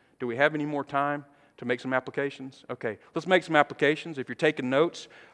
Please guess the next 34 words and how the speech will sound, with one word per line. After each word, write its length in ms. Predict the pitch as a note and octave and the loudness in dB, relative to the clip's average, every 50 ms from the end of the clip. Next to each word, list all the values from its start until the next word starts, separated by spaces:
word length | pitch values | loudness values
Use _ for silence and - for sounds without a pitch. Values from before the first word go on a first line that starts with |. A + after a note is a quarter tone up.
| _ | _
uh, 200 | - A#2+ A2+ A2+ | -4 -2 -2 -2
this, 260 | A2 B2 D3+ D#3+ - - | -2 -2 -2 -2 -4 -6
this 180 | D3+ D#3+ C#3+ | -6 -6 -4
is 60 | D3 | 0
how 140 | E3 D#3+ D#3 | 4 4 4
we 120 | D3+ D#3+ D#3 | 4 4 0
can, 160 | - C3+ C3 | 0 0 -2
uh, 80 | B2 - | 0 -2
apply, 520 | B2+ - - - C#3 C#3+ D3+ D#3+ E3+ F3 - - - _ _ - - _ _ _ _ | -4 -6 -2 0 2 4 4 4 2 0 -4 -12 -20 _ _ -20 -20 _ _ _ _
uh, 320 | - A#2+ A#2+ A#2 A2+ A2+ A2 - _ _ _ _ _ _ B2 | -10 -8 -8 -8 -8 -10 -12 -16 _ _ _ _ _ _ -8
this 140 | B2+ C#3+ - | -6 -6 -6
passage. 580 | - - C3 A2 G#2 - - - - - - - _ _ _ _ _ _ _ _ _ _ _ _ _ _ _ _ _ _ _ _ _ _ _ _ _ _ _ _ _ _ _ _ _ _ _ _ _ _ _ _ _ _ _ _ | 0 2 2 2 2 -2 -8 -16 -16 -16 -18 -18 _ _ _ _ _ _ _ _ _ _ _ _ _ _ _ _ _ _ _ _ _ _ _ _ _ _ _ _ _ _ _ _ _ _ _ _ _ _ _ _ _ _ _ _
When 140 | - C3+ C#3 | -4 0 0
you're 80 | D#3 F3+ | 2 0
studying 320 | - - A3 A3 G#3 F#3 | 4 4 6 6 6 4
the 80 | D3+ C3+ | 4 4
Bible, 460 | B2+ B2+ B2+ C3+ C#3+ D#3 E3 E3 D3 - - - - _ _ _ _ _ - | 6 8 8 8 8 6 2 -2 -4 -8 -18 -20 -20 _ _ _ _ _ -2
one 140 | D3 D#3 | 0 0
of 40 | D3+ | 0
the 80 | C3 C3+ | 0 -2
key 180 | - - F3 | -2 -4 -6
questions 440 | - - - D3 D3 - - D#3 C#3 C3 | -2 2 2 2 2 2 -2 -4 -4 -4
that 160 | B2+ - - | -4 -4 -2
you 60 | D3 | -2
want 200 | C#3 C#3 C3 - | -2 0 -2 0
to 60 | - | 2
ask 360 | A#2+ A#2+ B2+ C#3+ - - - - - _ _ _ _ _ _ _ _ _ _ _ _ _ _ _ _ _ _ _ _ _ | 2 4 4 2 2 -4 -12 -20 -20 _ _ _ _ _ _ _ _ _ _ _ _ _ _ _ _ _ _ _ _ _
is, 100 | A#2+ B2 | -6 0
"What 120 | C#3 D#3 D3 | 2 2 2
does 140 | C#3+ B2+ | 2 2
this 340 | B2+ C#3 C3+ B2 - - - - | 2 0 0 0 -2 -10 -18 -18
say 220 | - - D3 C3 | -4 0 2 2
about 260 | B2 A#2 A#2 A2+ A2 A2+ | 2 2 0 0 0 0
God? 340 | A#2+ A2 G#2 G2+ G2 - | 0 0 0 -2 -6 -12